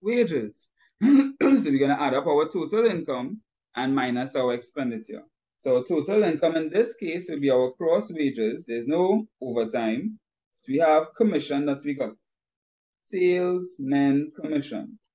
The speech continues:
of three hundred. And then we're gonna minus our,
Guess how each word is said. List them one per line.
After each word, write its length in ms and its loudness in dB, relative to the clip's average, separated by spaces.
of 260 -4
three 180 0
hundred. 480 -2
And 140 -4
then 140 2
we're 100 4
gonna 220 2
minus 680 0
our, 300 0